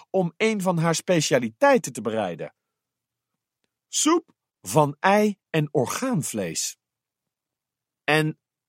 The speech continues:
je vraagt je misschien af, welke organen zijn dat dan? Dit zijn de ingewanden van een kip, die normaal gesproken eerst worden verwijderd en weggegooid voordat je de kip roostert of braadt.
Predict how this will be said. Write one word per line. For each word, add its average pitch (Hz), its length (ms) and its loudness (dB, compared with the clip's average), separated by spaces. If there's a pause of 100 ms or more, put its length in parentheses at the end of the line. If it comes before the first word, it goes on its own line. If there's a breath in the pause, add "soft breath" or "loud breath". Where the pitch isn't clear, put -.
je 139 260 2
vraagt 165 400 -2
je 202 80 -4
misschien 175 340 -2
af, 85 280 -2 (100)
welke 151 500 2
organen 175 560 2
zijn 170 240 2
dat 135 160 2
dan? 131 280 -2 (1120)
Dit 190 220 -2
zijn 190 220 2
de 165 120 2
ingewanden 190 640 0
van 170 180 0
een 160 160 0
kip, - 440 -4
die 156 140 0
normaal 156 340 2
gesproken 156 520 -2
eerst 208 260 -2
worden 190 220 0
verwijderd 120 540 -2
en 196 140 -2
weggegooid 190 760 0
voordat 262 500 0
je 185 80 -4
de 156 100 -4
kip 143 200 -2
roostert 127 540 0
of 196 160 -6
braadt. 226 480 0